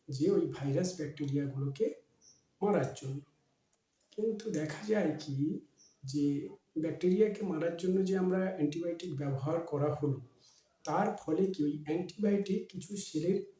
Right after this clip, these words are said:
ক্ষেত্রে ক্ষতি করতে থাকে। ক্ষতি করার পরে দেখা যায় কিছু প্রোটিন সাবস্টেন্স বেশি তৈরি হয়ে যায়। ক্ষতিকর কিছু প্রোটিন সাবস্টেন্স তৈরি হয়ে যাওয়ার ফলে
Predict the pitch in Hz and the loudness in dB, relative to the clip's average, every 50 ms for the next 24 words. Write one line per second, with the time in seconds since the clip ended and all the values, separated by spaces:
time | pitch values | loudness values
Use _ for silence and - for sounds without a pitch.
0 | _ _ _ _ _ - - 165 - - - 226 220 - - - 185 185 220 202 | _ _ _ _ _ -8 -8 -8 -8 -2 0 0 0 0 0 -2 0 0 0 -4
1 | 170 143 135 - 143 135 - - - - - _ _ _ _ _ _ _ _ _ | -4 -6 -8 -6 -8 -10 -10 -10 -14 -18 -20 _ _ _ _ _ _ _ _ _
2 | _ _ _ _ - - 185 180 - 247 - - 208 175 165 156 147 - - - | _ _ _ _ -2 0 2 2 2 0 -2 -2 0 0 0 0 -2 -4 -8 -10
3 | - 147 139 143 143 135 135 - - - - _ _ _ _ _ _ _ _ 151 | -8 -4 -2 0 0 0 -2 -4 -8 -12 -18 _ _ _ _ _ _ _ _ 4
4 | 170 170 - 196 - - 151 143 156 180 - - - - _ _ _ _ _ - | 4 4 4 2 0 0 0 -2 -2 -2 -2 -4 -6 -12 _ _ _ _ _ -6
5 | 208 202 196 - - 233 233 254 285 277 - _ _ _ _ _ _ _ _ _ | -4 -4 -4 -4 -6 -6 -8 -8 -8 -12 -16 _ _ _ _ _ _ _ _ _
6 | _ _ _ _ _ _ _ - 180 185 180 185 220 226 220 - - - 170 165 | _ _ _ _ _ _ _ 0 2 2 4 4 4 4 4 4 2 -2 -2 -4
7 | - - - - 190 196 202 185 - - - - - - 175 175 - 208 202 180 | -6 -6 0 2 2 4 4 4 2 0 -2 -4 -2 0 0 2 2 0 0 0
8 | 160 147 139 139 135 131 127 127 120 117 127 135 135 - - _ _ _ _ _ | 2 2 2 2 2 0 0 -2 -4 -4 -6 -6 -8 -10 -16 _ _ _ _ _
9 | _ _ _ _ _ _ _ _ _ _ _ _ _ _ - - 175 - 214 202 | _ _ _ _ _ _ _ _ _ _ _ _ _ _ -6 -6 -4 -4 -2 -2
10 | - 214 202 196 185 - 196 190 - - 160 175 214 - - - 160 151 - 190 | 0 0 0 0 0 0 -2 -2 0 0 0 0 0 -2 -4 -4 -4 -2 0 0
11 | 190 185 - 185 175 151 - - - 185 185 185 180 - - 170 165 156 180 180 | 0 0 0 0 -2 -2 -2 -4 0 4 4 4 4 2 0 0 0 2 2 2
12 | 147 165 180 180 180 180 175 175 - - - - - 156 151 156 147 131 - | 2 4 4 4 4 2 2 0 0 -2 -8 -6 -2 0 0 2 2 0 -2